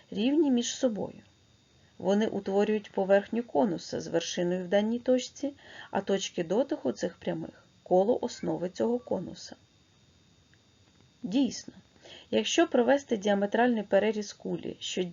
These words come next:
містить задану точку поза кулею, то отримаємо круг і дві дотичні до нього. Відомо,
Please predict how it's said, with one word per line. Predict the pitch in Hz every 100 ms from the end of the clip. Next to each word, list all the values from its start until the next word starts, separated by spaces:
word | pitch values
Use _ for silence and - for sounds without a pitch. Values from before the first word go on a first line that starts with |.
| 175
містить | 196 220 - 156 156
задану | - 175 160 165 -
точку | - 113 - - -
поза | 202 226 226
кулею, | 247 262 254 269 277 - - - - - -
то | 226
отримаємо | 202 196 214 277 294 294 302
круг | 311 247 202 185 - - - - -
і | 202
дві | 180 233
дотичні | 294 294 - 196 175 - 185
до | 220
нього. | 208 180 165 160 - _ _ _ _ _ -
Відомо, | 180 294 233 190 180 240